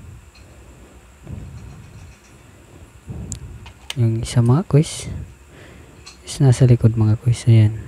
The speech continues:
Kung makikita natin, isa yung die crack, mga kois. Nandito rin sa dulo ng rim sa taas,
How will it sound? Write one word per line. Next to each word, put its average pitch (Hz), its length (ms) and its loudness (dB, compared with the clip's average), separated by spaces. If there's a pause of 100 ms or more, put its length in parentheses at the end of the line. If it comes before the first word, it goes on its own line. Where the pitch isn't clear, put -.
(140)
Kung 127 160 -4
makikita 120 480 2
natin, 123 320 0 (640)
isa 143 160 0
yung 123 160 2
die 113 240 6
crack, - 160 -14 (160)
mga 110 240 0
kois. - 560 -8 (1500)
Nandito 123 400 -2
rin 120 400 6
sa - 160 0
dulo 117 320 8
ng 117 240 4
rim 127 240 6
sa 127 160 -4
taas, - 480 0